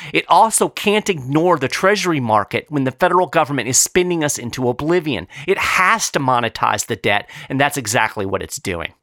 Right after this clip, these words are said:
You remember at the beginning of the Great Recession when Ben Bernanke said the Fed was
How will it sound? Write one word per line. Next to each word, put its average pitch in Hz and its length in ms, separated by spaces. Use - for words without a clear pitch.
You 202 120
remember 285 280
at - 120
the 180 40
beginning 156 460
of 139 80
the 135 80
Great 143 280
Recession 139 600
when 131 140
Ben 131 260
Bernanke 113 500
said 120 220
the 104 80
Fed 131 240
was 127 160